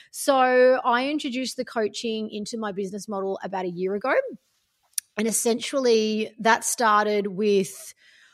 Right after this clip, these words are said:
I suppose, the crux of what I do, exactly like what you said at the beginning. I teach people to stop. I say, "Get off the treadmill." Like, that's kind of the language that I use. It's like, "Stop,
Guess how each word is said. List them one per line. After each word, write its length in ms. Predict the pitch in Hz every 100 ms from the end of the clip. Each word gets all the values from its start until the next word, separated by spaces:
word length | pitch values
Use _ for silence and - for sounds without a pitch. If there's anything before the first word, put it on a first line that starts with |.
| _ _ _ _ _ _ _ -
I 80 | 262
suppose, 460 | - 247 285 311
the 80 | 359
crux 400 | - - 247 -
of 100 | 254
what 140 | 233 220
I 100 | 202
do, 480 | 156 202 202 190 190
exactly 460 | 185 226 226 269
like 240 | 233 208 180
what 100 | 214
you 100 | 208
said 380 | - 208 185
at 100 | 190
the 40 | 185
beginning. 540 | 180 185 180 180 175 - 208
I 80 | 214
teach 400 | - 262 254 -
people 260 | 240 240
to 100 | 208
stop. 600 | - - - 247 440 - _ _ _ _ _
I 220 | 208 214 254
say, 240 | - 220
"Get 180 | 196 196
off 140 | 185
the 100 | 180
treadmill." 520 | - 175 139 165 156 -
Like, 200 | 185 -
that's 220 | 185 -
kind 200 | - 208
of 80 | 196
the 100 | 190
language 440 | 185 185 180 175
that 120 | 185
I 100 | 175
use. 200 | 180 175
It's 140 | 180 196
like, 160 | 180
"Stop, 520 | - - 233 226 226